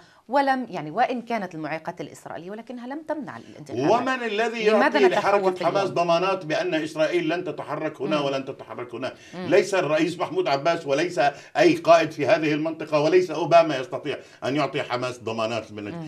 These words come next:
Speaker 2: يعني، إسرائيل ستتحرك بالطريقة التي تراها إسرائيل مناسبة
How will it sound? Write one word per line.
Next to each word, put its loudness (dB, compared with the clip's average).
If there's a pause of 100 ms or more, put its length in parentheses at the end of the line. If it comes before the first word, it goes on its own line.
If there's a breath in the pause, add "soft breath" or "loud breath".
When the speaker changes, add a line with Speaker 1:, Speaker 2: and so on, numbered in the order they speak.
(160)
Speaker 2:
يعني، 4
إسرائيل 2
ستتحرك -6
بالطريقة 0
التي -6
تراها 0
إسرائيل -4
مناسبة -4